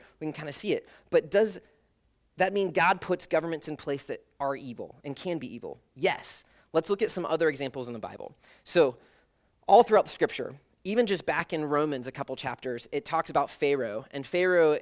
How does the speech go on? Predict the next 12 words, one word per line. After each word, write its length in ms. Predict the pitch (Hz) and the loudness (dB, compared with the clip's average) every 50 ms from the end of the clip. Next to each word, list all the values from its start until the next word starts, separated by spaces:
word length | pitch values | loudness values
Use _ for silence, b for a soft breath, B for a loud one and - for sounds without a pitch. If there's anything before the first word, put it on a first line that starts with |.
| - | -4
in 280 | - 143 135 135 131 131 | -8 -8 -8 -8 -6 -2
Romans 320 | 143 147 156 151 139 - | -2 -2 0 -2 -4 -4
nine 180 | 151 143 147 143 | -6 -8 -8 -8
seventeen, 600 | - - 135 135 127 - - 165 139 120 123 123 b b b b b b - | -8 -10 -10 -10 -10 -10 -8 -8 -8 -8 -8 -12 b b b b b b -8
um, 360 | - 139 131 123 92 104 131 - _ _ _ _ _ _ _ _ - - _ _ _ _ | -6 -4 -4 -4 -6 -10 -14 -18 _ _ _ _ _ _ _ _ -20 -20 _ _ _ _
we 100 | 143 135 | -12 -10
can 80 | 139 139 | -8 -6
read 180 | 135 131 117 | -6 -6 -4
that. 240 | 127 127 123 120 - _ _ _ _ _ _ _ _ _ _ _ _ _ _ _ _ _ _ _ - b b b b b b b b b - 139 | -4 -4 -4 -6 -8 _ _ _ _ _ _ _ _ _ _ _ _ _ _ _ _ _ _ _ -20 b b b b b b b b b -6 -6
It 80 | 139 | -4
says, 480 | - - 170 160 156 147 143 - - b b b b b b b b - | 0 4 4 4 4 4 2 -2 -8 b b b b b b b b -10
uh, 300 | - 143 - - - | -8 -8 -6 -8 -10